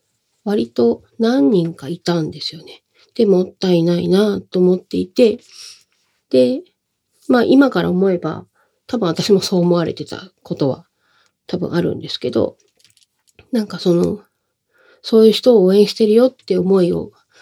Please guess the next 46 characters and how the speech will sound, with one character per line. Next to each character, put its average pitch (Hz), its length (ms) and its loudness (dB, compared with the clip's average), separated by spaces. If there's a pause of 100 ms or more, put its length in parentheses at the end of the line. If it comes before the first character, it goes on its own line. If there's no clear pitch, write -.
(140)
あ 190 100 -4
っ 180 40 -6
た 165 180 -4
り、 170 100 -2
だ 170 80 -2
か 175 80 -6
ら 165 60 -6
そ 185 160 -4
の、 175 240 -2 (560)
会 202 100 -6
っ 196 40 -10
て 165 120 2
お 151 60 0
話 175 240 -2
し - 20 -8
す 190 60 0
る 175 100 0
と 185 100 -4
き 220 120 0
に 208 80 4
そ 190 140 -2
れ 170 60 0
を 165 60 0
伝 165 300 -4
え 165 40 -2
る 175 60 4
よ 180 140 4
う 156 40 0
に 156 60 -4
し - 80 -10
て 180 120 -4
み 175 120 -2
た 180 100 -8
り、 226 300 -4 (960)
も 214 120 2
ち 254 100 4
ろ 240 80 8
ん 220 40 6
セ - 140 2
ッ - 20 2
シ 190 140 -4
ョ 175 80 2
ン 165 40 0
の 165 100 0
中 165 160 -4
で 156 120 -6